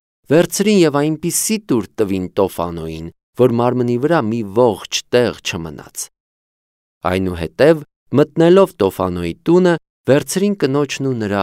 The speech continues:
ունեցվածքը և վերադարձան իրենց մոտ՝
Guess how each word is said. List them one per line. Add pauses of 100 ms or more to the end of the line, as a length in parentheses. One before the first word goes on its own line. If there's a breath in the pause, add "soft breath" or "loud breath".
ունեցվածքը
և
վերադարձան (100)
իրենց
մոտ՝